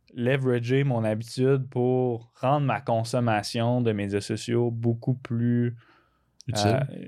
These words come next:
Speaker 1: utile et une opportunité de développement personnel pour moi.
Speaker 2: Ouais.
Speaker 1: Puis ce que j'ai fait, c'est que je me suis dit, bon,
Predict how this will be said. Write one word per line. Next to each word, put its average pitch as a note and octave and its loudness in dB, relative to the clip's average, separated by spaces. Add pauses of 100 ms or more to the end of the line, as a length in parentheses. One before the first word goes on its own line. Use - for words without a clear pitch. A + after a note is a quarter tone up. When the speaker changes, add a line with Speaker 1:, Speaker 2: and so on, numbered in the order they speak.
(160)
Speaker 1:
utile D3 0
et A#2+ 0
une A#2+ 0
opportunité B2+ 0
de C#3 -2
développement B2 0
personnel A#2 -2
pour A2+ -6
moi. - -8 (260)
Speaker 2:
Ouais. - -16 (240)
Speaker 1:
Puis - -8
ce - -6
que D#3 0
j'ai D3+ 0
fait, D#3+ 0
c'est B2+ -2
que A#2 -2
je A2+ 0
me A2 0
suis A#2 -6
dit, A#2 -4
bon, A2 4